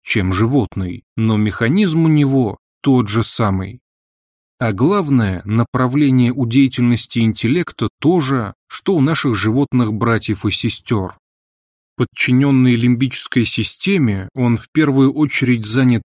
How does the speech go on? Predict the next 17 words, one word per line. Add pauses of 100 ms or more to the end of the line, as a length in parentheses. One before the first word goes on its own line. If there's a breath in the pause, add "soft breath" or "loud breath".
тем, (120)
что
борется
за
основные
ресурсы (140)
и
придумывает,
как
это
лучше
сделать. (800)
Он
ищет
способов
добыть
еды,